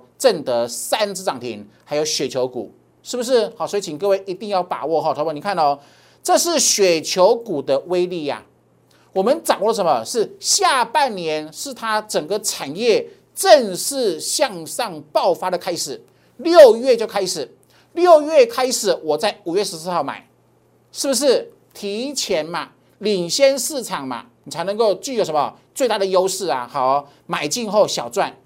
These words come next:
小赚变赚多一点点，然后呢，变成大赚，好不好？是不是？让时间去帮你滚雪球，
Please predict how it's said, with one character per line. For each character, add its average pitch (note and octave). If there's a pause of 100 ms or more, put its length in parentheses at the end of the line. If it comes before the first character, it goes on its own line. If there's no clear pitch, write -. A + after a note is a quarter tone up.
(200)
小 D#3
赚 F3+
变 E3+
赚 E3+
多 F#3
一 F#3
点 C#3
点， C3+ (180)
然 A#2
后 B2
呢， A#2
变 A#2
成 A#2
大 -
赚， B2+ (1080)
好 D#3+
不 F#3
好？ D#3
是 B3+
不 B3+
是？ A#3+ (360)
让 C#4+
时 G#3+
间 C#4
去 D4+
帮 C4
你 G3
滚 F#3+
雪 F#3+
球， C#3